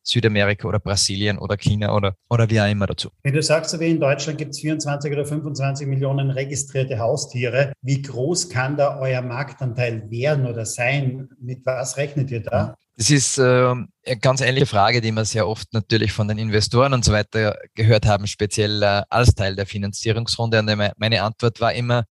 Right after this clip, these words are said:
Speaker 1: in Deutschland ist jeder, der einen Hund oder Katze registriert hat,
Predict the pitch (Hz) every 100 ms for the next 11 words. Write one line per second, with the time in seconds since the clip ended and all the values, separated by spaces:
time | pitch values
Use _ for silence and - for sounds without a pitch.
0 | _ - 123 95 117 156 - 160 156 143
1 | 120 113 123 135 120 113 107 127 127 113
2 | - 113 - 110 113 113 - 117 120 117